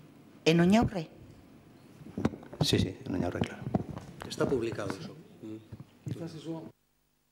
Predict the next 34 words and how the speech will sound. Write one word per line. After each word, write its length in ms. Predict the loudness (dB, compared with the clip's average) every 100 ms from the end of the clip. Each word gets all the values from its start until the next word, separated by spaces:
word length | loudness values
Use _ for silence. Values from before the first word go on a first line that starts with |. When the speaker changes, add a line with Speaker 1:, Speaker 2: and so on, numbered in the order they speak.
| _ -14
Speaker 4:
si 160 | -4
me 100 | -4
permite, 520 | 0 2 2 2 2 -2 -16 -18 -18 -6
eh, 200 | -6 0
se 140 | 2
ha 40 | 6
publicado 320 | 8 8 6
en 40 |
el 60 | 6
Boletín 260 | 2 -2
Oficial 260 | -2 0 2
del 140 | 2 2
País 300 | 2 2 4
Vasco 480 | 2 2 -2 -2 -8
del 260 | -2 -2 0
trece 640 | -2 2 4 6 4 2
de 180 | 2 0
diciembre. 880 | 0 0 4 6 8 6 4 0 -18 -18 -18 -18 -18 -6
Entonces, 200 | 2 6
el 60 | 8
Gobierno 220 | 8 6
vasco 240 | 4 2
saca 220 | 0 4
a 40 | 4
licitación 720 | 4 2 2 6 6 6 0 -12 -20 -20 -20 -2
una 220 | 2 6
de 60 | 6
las 140 | 6
parcelas 720 | 2 4 6 6 2 -2 -6 -20 -20 -20 -20 -20 -4
en 100 | 0
las 160 | 0
que, 500 | 0 0 4 4 2 0
eh, 580 | -4 -4 -4 -4 -4 -4
hay, 300 | 2 2 0